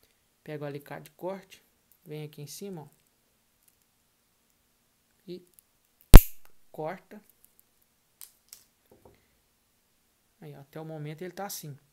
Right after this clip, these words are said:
E agora que a gente vai dar acabamento nele, ó, a gente segura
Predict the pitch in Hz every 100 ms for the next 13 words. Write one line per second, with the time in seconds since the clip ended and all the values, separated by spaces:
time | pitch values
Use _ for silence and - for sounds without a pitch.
0 | - - - - 160 147 156 175 185 190
1 | 196 196 196 190 196 196 202 196 196 180
2 | 151 135 135 135 - 151 143 165